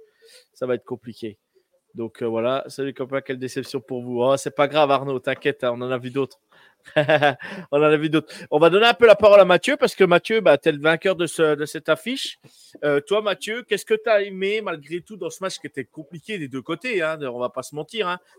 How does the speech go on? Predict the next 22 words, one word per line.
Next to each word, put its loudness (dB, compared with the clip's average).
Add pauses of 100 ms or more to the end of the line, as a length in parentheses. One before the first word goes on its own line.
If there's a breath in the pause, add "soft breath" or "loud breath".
(100)
C'est -10
pas 0
l'affiche -2
de -2
rêve -2
du -14
college -4
football -8
qu'on -14
vous -12
vend, -6
alors -4
que -14
normalement, -6
un -4
Miami-Clemson, -6 (400 soft breath)
ça -4
devrait 2
être, -6
euh, 0
une -8
affiche -6